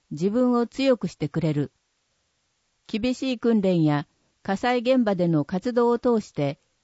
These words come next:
技術だけでなく、支え合う心の大切さを学びました。写真終わり。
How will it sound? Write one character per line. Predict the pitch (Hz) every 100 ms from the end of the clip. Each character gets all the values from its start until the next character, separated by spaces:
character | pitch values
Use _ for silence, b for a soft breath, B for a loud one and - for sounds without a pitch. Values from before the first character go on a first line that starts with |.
| _ _ _
技 | 180 240
術 | 254 247
だ | 185 180
け | 190
で | 165
な | 165 175
く、 | 165 147 - _ _ _
支 | - 208 247
え | 247 240
合 | 240
う | 170
心 | - - 226 226
の | 208
大 | 202 220 247
切 | 240 -
さ | - 214 208
を |
学 | 185 202 208
び | 202
ま | 185
し | 190
た。 | - 143 - _ _ _ _ _ _ _ _ _ _ _ _
写 | - 196
真 | - 247 226 -
終 | 156
わ | 165
り。 | 160 147